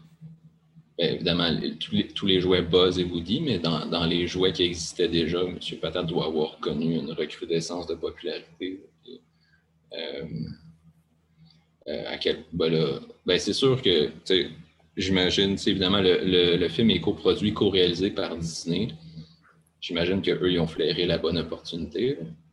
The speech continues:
avec ça. Euh, après, ben, est-ce que tu penses qu'il y a comme une... que, que c'est une préoccupation qui est venue dès l'idée de base ? Ou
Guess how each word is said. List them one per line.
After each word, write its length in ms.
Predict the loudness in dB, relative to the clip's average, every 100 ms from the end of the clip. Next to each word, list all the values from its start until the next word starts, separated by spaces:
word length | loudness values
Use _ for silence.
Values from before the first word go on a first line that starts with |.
| _ _ _ -6
avec 280 | -4 -4
ça. 260 | -4 -4 -4 -8 _ _ _ _ _ -12
Euh, 260 | -10 -8 -10 -12 -16 -18 -20 _ _ _ _ _ _ _ _ _ _ _ _ _ _ _ -8
après, 840 | -8 -4 2 4 6 4 2 -4 -16 _ -20 -20 _ -20 -20 _ _ -20 -18 -18 _ _ _ _ _ _ _ 2
ben, 260 | 2 2 -2
est-ce 200 | -4 0
que 80 |
tu 140 | 0 2
penses 360 | 2 2 0
qu'il 460 | 2 4 6 4 4
y 100 | 2
a 20 |
comme 200 | 2 2
une... 380 | 2 2 2 0 -8 -12 -12 -12 -6 -2
que, 300 | 0 0 0
que 100 | 0
c'est 220 | -2 -2
une 140 | -2
préoccupation 600 | 2 0 2 0 2 0
qui 140 | -2 -2
est 40 | 0
venue 280 | 0 0 0
dès 240 | 4 4 4
l'idée 440 | 0 -2 2 2
de 160 | 2 0
base ? 840 | 0 0 0 -2 -2 -6 -14 -16 _ _ _ -16
Ou 300 | -12 -12 -12